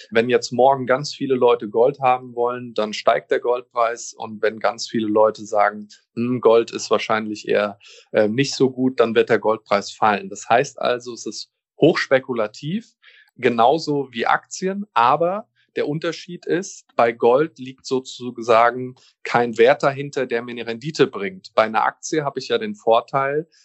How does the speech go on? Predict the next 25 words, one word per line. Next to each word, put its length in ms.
da 80
liegt 320
ein 240
realer 560
Wert 300
dahinter. 440
Ich 140
habe 160
ein 40
Unternehmen, 580
was 180
Gewinne 380
ausschüttet 580
und 180
werde 360
daran 580
an 140
den 160
Gewinnen 400
beteiligt. 560
Das 80
ist 60
also 200
der 140
Vorteil 640